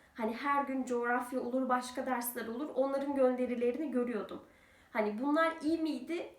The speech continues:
Evet, bir yandan iyi çünkü sınavla ilgili şeyler paylaşıyorlar. Ama bunu her gün, her gün, her gün görmek gerçekten hani bendeki kaygıyı ve stresi arttırmıştı. Bu yüzden de bu ders çalışmama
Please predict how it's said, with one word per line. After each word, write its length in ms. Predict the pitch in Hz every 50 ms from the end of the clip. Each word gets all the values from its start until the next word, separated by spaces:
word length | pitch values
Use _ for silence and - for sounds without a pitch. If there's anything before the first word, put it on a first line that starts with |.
| _ _
Evet, 280 | - 240 269 285 277 -
bir 60 | 247
yandan 540 | 254 269 269 277 285 294 302 302 311 302 294 285
iyi 240 | 285 294 339 381
çünkü 240 | - - 277 277 277
sınavla 420 | - - - 262 262 262 269 262 254
ilgili 260 | 247 202 202 196 202
şeyler 480 | - - 214 202 196 202 196 196 196
paylaşıyorlar. 720 | - 214 196 196 196 202 202 - - - 208 208 226 262 320 - - - - - - -
Ama 260 | 233 262 285 294 262
bunu 200 | 302 311 320 311
her 300 | 269 302 285 294 294 294
gün, 200 | 277 277 285 294
her 280 | 269 269 277 269 277
gün, 140 | 269 254 269
her 300 | 269 - - 277 269 277
gün 220 | 269 254 269 254 226
görmek 400 | 240 233 220 226 269 294 294 -
gerçekten 540 | 285 285 285 285 - 254 262 - 302 302 - - - - - - - -
hani 200 | 220 220 208 214
bendeki 420 | 240 240 240 233 247 247 - 302
kaygıyı 460 | - - 285 254 254 254 277 294 277
ve 60 | 285
stresi 460 | 294 - - - - 226 254 254 - -
arttırmıştı. 760 | 254 247 247 - - 247 240 226 220 220 - - - - - - - - - - - - - -
Bu 180 | 226 269 294
yüzden 440 | 294 302 285 254 226 247 240 240 262
de 100 | 320 302
bu 100 | 277 226
ders 240 | 277 262 269 269 -
çalışmama 680 | 262 226 214 214 - 214 208 208 208 196 190 - -